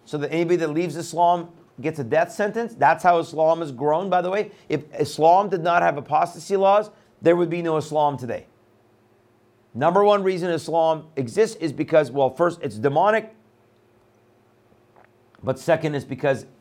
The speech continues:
of their laws of apostasy, meaning if you leave Islam, like I have, you're gonna be killed. That is how they keep people in.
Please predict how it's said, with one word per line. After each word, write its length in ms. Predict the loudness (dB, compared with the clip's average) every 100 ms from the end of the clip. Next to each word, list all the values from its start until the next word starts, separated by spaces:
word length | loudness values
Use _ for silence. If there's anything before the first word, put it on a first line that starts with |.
| _ _
of 160 | 0 2
their 220 | 0 0 -6 -10
laws 400 | 2 6 6 2
of 140 | -8
apostasy, 560 | -4 0 0 -2 -10 -8
meaning 240 | -6 -6
if 100 | -8
you 100 | -6
leave 220 | -6 -4
Islam, 520 | -6 -6 0 0 0 -6 _ _
like 160 | 0
I 140 | 2 2
have, 260 | 2 0
you're 80 | -2
gonna 160 | -8 -8
be 80 | -4
killed. 380 | 2 2 0 -6 _ _ _ 0
That 340 | 4 4 2
is 100 | -6
how 160 | -2 0
they 120 | 0
keep 240 | -2 -6 -6
people 240 | 0 0
in. 160 | 0